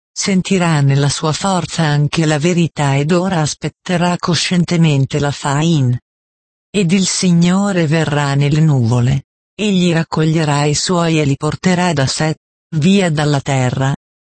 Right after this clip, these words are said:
prima che venga distrutta tramite la sua volontà e diventi la tomba di tutti coloro che non hanno riconosciuto Dio e perciò tendevano via da Lui,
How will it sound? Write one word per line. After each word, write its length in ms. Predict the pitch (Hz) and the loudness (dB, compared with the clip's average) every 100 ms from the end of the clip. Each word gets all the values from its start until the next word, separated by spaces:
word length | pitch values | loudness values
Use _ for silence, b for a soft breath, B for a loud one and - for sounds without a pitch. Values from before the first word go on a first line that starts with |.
| _ - | _ -4
prima 440 | 190 165 147 139 | 0 2 2 0
che 200 | - 156 | 0 -2
venga 440 | 156 175 160 151 | 0 0 0 0
distrutta 720 | 131 156 - - 202 196 - 196 | 0 -2 -2 -4 -2 -2 -2 -6
tramite 560 | - 185 180 170 156 | -2 0 2 2 0
la 140 | 139 143 | -2 -2
sua 340 | - 185 175 | -2 -2 -2
volontà 600 | 160 180 170 170 160 135 | 0 0 2 0 0 0
e 100 | 135 | 0
diventi 600 | 139 170 175 208 208 196 | 2 2 2 0 -2 -2
la 160 | 180 151 | -2 -2
tomba 580 | - 151 135 131 123 131 | -2 -2 0 0 0 -2
di 180 | 151 147 | -2 -4
tutti 380 | 190 - - | -4 -4 -6
coloro 580 | - 156 156 151 143 139 | -4 -2 0 0 0 -2
che 160 | - 170 | -2 0
non 220 | 170 165 | 2 2
hanno 300 | 175 180 175 | 2 2 2
riconosciuto 880 | 170 - 170 170 - - 208 - 190 | 0 0 0 0 0 -2 -2 -2 -2
Dio 320 | 160 160 156 | 0 2 2
e 100 | 147 | -2
perciò 580 | - 143 147 - 220 208 | -2 -4 -4 -4 -2 -2
tendevano 640 | 226 220 202 196 170 160 | 0 2 2 0 2 2
via 280 | 147 165 151 | 2 2 0
da 140 | 160 | 0
Lui, 400 | 165 196 220 240 | 0 0 0 -2